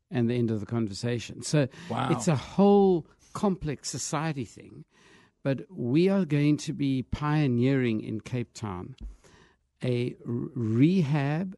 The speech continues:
Speaker 1: for children and adolescents. And we're looking at starting that in the middle of this year. And one of our biggest challenges, and maybe a listener knows, is that we cannot find any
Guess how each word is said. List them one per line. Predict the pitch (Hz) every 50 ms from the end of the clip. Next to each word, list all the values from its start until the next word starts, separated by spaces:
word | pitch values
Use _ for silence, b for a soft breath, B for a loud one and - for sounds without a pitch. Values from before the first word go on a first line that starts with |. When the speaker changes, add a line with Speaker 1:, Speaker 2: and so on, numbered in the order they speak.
| _ _
Speaker 1:
for | _ _ _ - 117 - - _
children | - - - 196 175 160 151 139 151 151 151 156 165 180 - _ _
and | 117 120 131 -
adolescents. | 131 117 120 113 113 113 107 - - 101 - _ _ - - - - B B B B B B B B B
And | - 120 120 113
we're | 123 127
looking | 131 147 - 190 170 147
at | 131 -
starting | - - 139 127 120 123 123 117
that | 120 123 120 - - 151 - _
in | - 131 117 117 113 110 98 - -
the | 113
middle | 110 110 120 127 143 147 147
of | 135 110 107
this | 113 - - -
year. | - 92 85 92 135 - _ B B B B B B -
And | - 131 143
one | 196 226 233
of | 165 165
our | 160 131
biggest | 139 151 131 147 - -
challenges, | - - 151 147 147 143 120 135 139 113 107
and | 117 113
maybe | 127 139 139 123 123
a | 113
listener | 117 123 - - 131 120 110
knows, | 107 107 113 117 110 - - B B B B B B B B _
is | - 143 135 120 104
that | 139 147 143
we | 131 123 123 180 208 196
cannot | - - - 156 202 190 175 165 160 -
find | - - - 165 135 117 113 110 107 131 139 - - _ _ -
any | 165 165 175 196 208 208 208 208 160